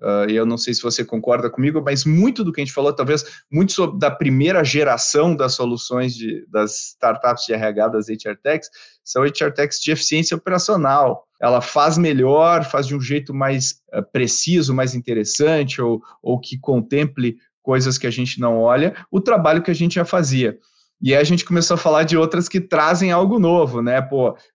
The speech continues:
ah, uma avaliação diferente, mais dados, né? E agora a gente tá olhando, pô, como é que eu reinvento o meu negócio? Como é que eu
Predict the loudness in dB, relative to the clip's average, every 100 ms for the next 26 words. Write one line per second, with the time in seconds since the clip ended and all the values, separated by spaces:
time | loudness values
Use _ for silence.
0 | -4 2 4 4 4 2 0 0 -2 0
1 | 0 0 0 -2 -2 -2 -2 0 -2 -4
2 | -4 -4 -4 -4 0 2 2 -2 -6 -10
3 | -12 _ -2 0 2 2 2 4 2 2
4 | 0 0 2 2 2 0 -4 _ _ -2
5 | 0 0 -2 -4 -2 0 0 0 0 0
6 | 0 0 0 0 0 0 0 0 0 -2
7 | -2 -4 0 -2